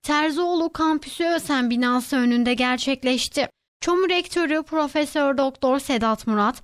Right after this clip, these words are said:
Rektör Yardımcıları Profesör Doktor Okan Aktur, Profesör Doktor Pelin Kanten,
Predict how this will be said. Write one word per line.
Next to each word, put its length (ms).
Rektör 400
Yardımcıları 920
Profesör 760
Doktor 380
Okan 360
Aktur, 440
Profesör 680
Doktor 440
Pelin 360
Kanten, 560